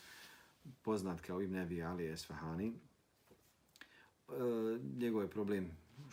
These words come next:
bio što su mu neki ljudi pripisivali laž i do te mjere da su mu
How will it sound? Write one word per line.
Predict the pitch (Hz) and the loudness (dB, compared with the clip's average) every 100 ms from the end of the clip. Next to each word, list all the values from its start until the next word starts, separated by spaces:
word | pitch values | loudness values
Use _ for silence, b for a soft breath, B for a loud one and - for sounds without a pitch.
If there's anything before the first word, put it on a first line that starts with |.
| - | -10
bio | 107 104 101 92 | -6 0 2 0
što | 87 98 | -2 -6
su | - 95 | -6 -4
mu | 95 95 | -2 -2
neki | 95 87 | -2 -2
ljudi | 92 85 | -4 -4
pripisivali | - - 92 85 | -8 -4 -2 0
laž | 85 98 92 90 | 0 0 0 -2
i | 90 95 | -6 -4
do | 92 | -4
te | - | -4
mjere | 85 92 87 | -2 -2 0
da | 85 82 | -2 -4
su | - | -6
mu | 87 | -8